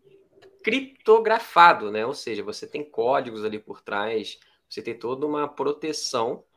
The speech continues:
e que esse ativo, ele tem uma cotação,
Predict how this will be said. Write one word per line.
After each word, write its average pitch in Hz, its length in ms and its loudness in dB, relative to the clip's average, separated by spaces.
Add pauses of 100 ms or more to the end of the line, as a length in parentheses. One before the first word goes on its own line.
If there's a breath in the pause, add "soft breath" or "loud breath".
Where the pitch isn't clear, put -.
(460)
e 226 100 -6
que 233 180 -8
esse 202 360 4
ativo, 185 640 -6
ele 156 460 -2 (500)
tem 151 160 4
uma 135 160 2
cotação, - 720 0